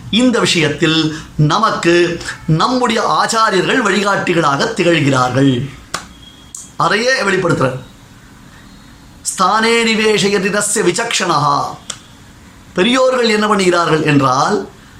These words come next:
இந்த கடினமான பக்தி யோகம் என்னும் காரியத்தை செய்ய முடியாது என்பதை உணர்ந்து,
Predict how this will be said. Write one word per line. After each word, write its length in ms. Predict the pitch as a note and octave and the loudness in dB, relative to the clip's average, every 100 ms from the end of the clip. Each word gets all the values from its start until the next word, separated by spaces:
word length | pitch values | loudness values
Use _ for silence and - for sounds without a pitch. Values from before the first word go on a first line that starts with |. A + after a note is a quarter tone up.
| - - - - - - - - | -20 -20 -20 -20 -20 -20 -16 -2
இந்த 460 | F#3+ A3 G3 G3 | 2 2 2 -2
கடினமான 640 | - F3+ B3+ C4 B3+ B3+ B3+ | -4 0 0 2 2 2 0
பக்தி 440 | G3+ G3+ - B3 | 0 -2 -2 0
யோகம் 480 | A#3+ A#3 A3+ A3+ G#3+ | 4 4 4 4 4
என்னும் 480 | F#3+ F3+ E3 D3 G3+ | 4 4 4 4 2
காரியத்தை 960 | E3 F3+ G#3 F#3+ - D#3+ D3 G#3+ - - | 0 0 2 0 0 0 0 0 -2 0
செய்ய 300 | F3 G#3+ G#3 | 0 2 2
முடியாது 840 | E3+ F3+ E3+ C#3 C3 D#3 D3 C3+ | 2 2 2 2 2 2 2 0
என்பதை 360 | F3 F3 E3 D3 | 0 0 2 2
உணர்ந்து, 800 | B2+ C#3 B2 A#2+ C3 E3+ A3 | 2 2 2 0 2 0 0